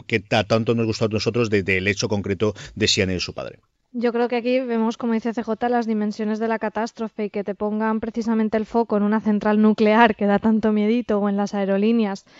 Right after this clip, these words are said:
Speaker 2: eh, cómo se quedaron esos aviones sin, sin poder contactar con control y hubo de hecho varios accidentes, eh, te da una magnitud de, de lo grave de la situación y a mí, a mí me gustó muchísimo. Además, el, el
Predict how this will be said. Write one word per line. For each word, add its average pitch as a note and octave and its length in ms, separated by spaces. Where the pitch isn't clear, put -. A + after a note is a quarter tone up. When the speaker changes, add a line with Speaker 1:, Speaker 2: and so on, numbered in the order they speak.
Speaker 2:
eh, G3 460
cómo G3+ 180
se G#3+ 140
quedaron G#3 340
esos G3 220
aviones G#3 540
sin, G3 380
sin G3+ 220
poder G3+ 240
contactar G#3 460
con G3+ 140
control G#3+ 540
y G3+ 120
hubo G3 180
de G3 140
hecho G3+ 200
varios G3+ 280
accidentes, G#3 680
eh, A3 160
te G#3 140
da G#3 100
una G#3+ 140
magnitud A3+ 580
de, G3+ 320
de F#3 140
lo F#3+ 100
grave G3+ 280
de G#3+ 80
la G#3 100
situación G3+ 580
y A3+ 120
a F#3+ 100
mí, G3 80
a F3+ 140
mí F#3 100
me F#3+ 80
gustó G3+ 240
muchísimo. G3 640
Además, F#3+ 420
el, G3 300
el G3 500